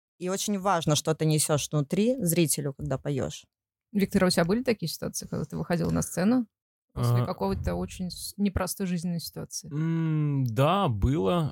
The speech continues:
Speaker 3: Я забывал об этом, о своей непростой личной ситуации, находясь на сцене. Эм, также, например, был опыт, когда я выходил с, э, высокой температурой, э,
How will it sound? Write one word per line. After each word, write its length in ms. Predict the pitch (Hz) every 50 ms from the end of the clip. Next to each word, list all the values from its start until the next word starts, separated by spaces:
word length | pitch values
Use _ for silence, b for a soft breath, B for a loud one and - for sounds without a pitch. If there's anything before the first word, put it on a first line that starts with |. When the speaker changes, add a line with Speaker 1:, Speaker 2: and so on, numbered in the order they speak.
| - - 123
Speaker 3:
Я 260 | 117 107 107 127 127
забывал 440 | 117 113 123 123 127 123 110 98 92
об 100 | 90 85
этом, 360 | 87 87 - - 87 87 80 - - -
о 60 | - 87
своей 220 | - 101 98 95
непростой 800 | 95 87 - 104 92 - - 98 95 95 95 92 90 90 90 90
личной 300 | 92 92 87 - - 95
ситуации, 480 | - - - - 110 120 123 - - 92
находясь 580 | 90 92 98 95 92 - 98 92 95 87 -
на 80 | 92 90
сцене. 460 | - - - 135 147 156 143 123 - - _ _ _ _ _ _ _ _ _ _ _ -
Эм, 1500 | 98 101 98 92 92 92 92 92 92 92 92 92 92 92 92 92 90 90 90 90 87 87 85 85 - 95 90 90 95 92 95 -
также, 280 | 117 120 113 101 104
например, 340 | 110 101 - 107 101 101 104
был 200 | 95 92 98 101
опыт, 280 | 107 104 - 104 - -
когда 300 | - 98 95 92 104 101
я 80 | 101
выходил 440 | 98 95 - 104 95 95 107 104 104
с, 280 | 98 - - - - - 104
э, 840 | 98 98 95 92 92 92 92 92 90 90 90 90 90 90 90 90 90
высокой 340 | 92 98 - 110 98 104 95
температурой, 600 | - 92 - 98 104 - 147 156 127 95 90 - - _ _ _ _ _ _ _ _ _ b b b b b b b b b _ _ _ _
э, 360 | 107 98 92 92 90 92 92